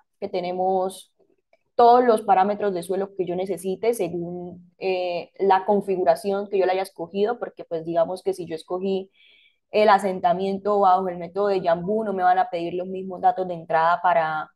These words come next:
para los suelos. Y bueno, si yo cuento con un estudio de suelos, que, pues, es el deber ser, yo me puedo ir a la pestaña que dice, o al botoncito que dice manualmente,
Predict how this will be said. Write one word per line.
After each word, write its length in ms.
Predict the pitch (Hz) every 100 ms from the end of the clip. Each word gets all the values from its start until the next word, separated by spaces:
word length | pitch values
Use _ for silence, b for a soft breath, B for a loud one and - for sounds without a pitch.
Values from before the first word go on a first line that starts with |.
| _ _ -
para 200 | 175 165
los 200 | 160 -
suelos. 540 | 208 226 233 247 - b b b b _ _ _ _ _ _ _ _
Y 80 | 175
bueno, 240 | 160 - - _ _ _ _ b b b b
si 240 | - 240
yo 180 | 208 240
cuento 400 | 269 269 262 277
con 140 | 262 202
un 120 | 202
estudio 460 | 220 220 240 233
de 100 | 233
suelos, 600 | 202 202 190 196 285 - _ _ _ _ _ -
que, 160 | 185 165
pues, 260 | 156 -
es 360 | 156 - - _ _ _ 123 _ -
el 200 | 208 180
deber 320 | 160 170 208
ser, 420 | - 208 220 - _ _ _ _ _ _ _ _ _
yo 180 | 185 180
me 120 | 190
puedo 340 | 190 220 214 220
ir 180 | 226
a 160 | 226 226
la 160 | 226 220
pestaña 560 | 220 - 208 220 214
que 100 | 185
dice, 280 | 175 190 185
o 80 | 175
al 80 | 170
botoncito 580 | 165 170 170 180 208
que 80 | 208
dice 280 | 185 190 214
manualmente, 1000 | 196 175 185 208 220 247 226 220 247 -